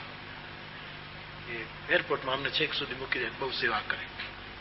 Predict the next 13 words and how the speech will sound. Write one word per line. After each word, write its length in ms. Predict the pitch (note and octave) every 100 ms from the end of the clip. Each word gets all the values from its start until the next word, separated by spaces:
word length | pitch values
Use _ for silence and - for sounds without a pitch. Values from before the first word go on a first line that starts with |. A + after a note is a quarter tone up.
| - - - - - - - - - - - C#3+
એને 200 | E3+ E3
હમણાં 380 | D#3+ E3 C#3+ C#3
હજના 520 | D#3+ F#3 F#3 F3+ E3+ - D#3 D#3
ડ્યુટી 240 | F3 G3 F#3+
ઉપર 240 | E3+ E3+
એને 140 | D#3+ D3+
મૂકેલા 520 | D3+ D3+ C#3+ B2+ A#2 - - - C#3+
દિલ્હીમાં, 460 | E3 E3 B2+ G#2+ - - - - - - - - C#3+
હજની 300 | C3+ C3 A2+
પેલી 320 | - B2+ A#2
ડ્યુટી 300 | C3+ B2 A#2+
ઉપર, 180 | A#2 A#2
બહુ 160 | B2+